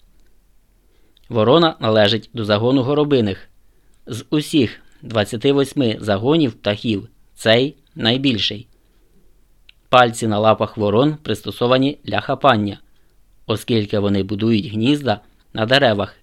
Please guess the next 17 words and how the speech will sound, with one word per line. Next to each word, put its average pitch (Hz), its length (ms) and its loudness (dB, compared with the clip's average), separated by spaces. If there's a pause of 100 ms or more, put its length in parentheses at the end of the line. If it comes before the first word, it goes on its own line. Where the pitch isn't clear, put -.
чи 117 160 -4
на 104 100 -2
схилах 110 380 -2
гір. 127 340 -2 (1200)
Пташенята 151 600 0
ворон 117 400 0 (120)
часто 117 420 0
вилуплюються 117 760 -2
сліпими 107 720 -2
і 120 100 -4
безпомічними. 113 800 -4 (1000)
Тому 135 380 2
батьки 127 440 0
носять 139 420 -2
їм 117 340 -4
поживу, 117 500 -2 (640)
доки 107 460 -2